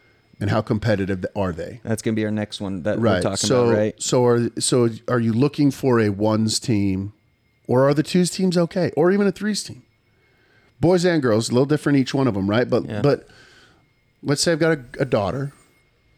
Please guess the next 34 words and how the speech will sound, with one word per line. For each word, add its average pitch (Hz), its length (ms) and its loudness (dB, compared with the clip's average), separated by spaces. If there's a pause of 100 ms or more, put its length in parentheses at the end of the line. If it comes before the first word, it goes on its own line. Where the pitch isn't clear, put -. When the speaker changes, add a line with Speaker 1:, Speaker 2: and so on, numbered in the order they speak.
(180)
Speaker 2:
You 113 100 0
do? 113 120 2
Speaker 1:
Schoolgirls. 117 500 -2
I 117 60 -4
do 135 120 -2
have 147 100 2
a 110 40 -2
Speaker 2:
Yep, 117 80 0
Speaker 1:
daughter, 92 160 -2
Speaker 2:
yep. 117 160 0
Speaker 1:
actually. 90 300 -6 (920)
We 123 140 0
don't 143 120 2
even 135 120 4
have 139 120 0
to 139 60 -6
say 127 260 2
that. 104 180 0
Speaker 2:
Yeah, 143 180 2
Speaker 1:
I 131 60 2
Speaker 2:
you, 160 100 4
Speaker 1:
have 160 240 0
Speaker 2:
yeah. 208 140 -2
Speaker 1:
one. 127 140 -4
<laughs> - 520 -4 (460)
So - 100 -2
let's 185 160 2
look 185 140 0
at 180 80 2
Lily, 180 240 2
for 117 120 -4
example. 107 460 -8 (840)
So, 156 480 0
uh, 156 100 -2